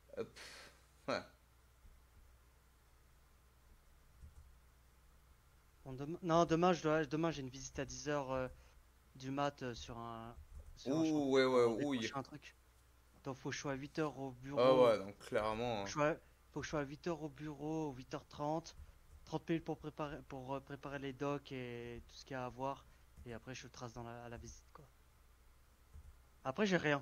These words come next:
Speaker 2: par contre. Après, j'ai niette. Bon, alors, Daryl, on a un putain d'elfe zub.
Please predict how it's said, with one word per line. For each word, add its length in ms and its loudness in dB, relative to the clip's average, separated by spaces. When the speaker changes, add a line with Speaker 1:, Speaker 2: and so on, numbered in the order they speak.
Speaker 2:
par 120 -8
contre. 220 -14
Après, 100 -16
j'ai 120 -12
niette. 400 -14
Bon, 320 4
alors, 200 8
Daryl, 420 6
on 140 -10
a 40 0
un 100 2
putain 320 0
d'elfe 300 0
zub. 340 0